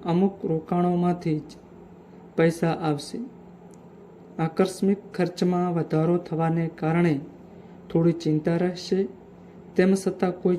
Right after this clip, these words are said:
ચોક્કસ વ્યક્તિ માટે બજેટમાંથી ખર્ચ કરવામાં પાછળ રહેશે, પાછળ રહેશે નહીં.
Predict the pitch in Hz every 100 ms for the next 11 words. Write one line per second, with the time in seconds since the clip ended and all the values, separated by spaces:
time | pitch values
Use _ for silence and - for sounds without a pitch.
0 | 180 190 - - 202 196 180 165 165 -
1 | 165 143 - - - - - - - -
2 | - 165 170 160 180 156 156 160 175 165
3 | 170 165 170 165 - 156 - 175 220 -
4 | - - - - - - 160 160 165 160
5 | 160 175 - - 156 151 160 151 151 151
6 | 147 - 160 - - - - - - -
7 | - - - - - - - - - -
8 | - - - - - 160 165 175 156 160
9 | 156 - 180 160 151 143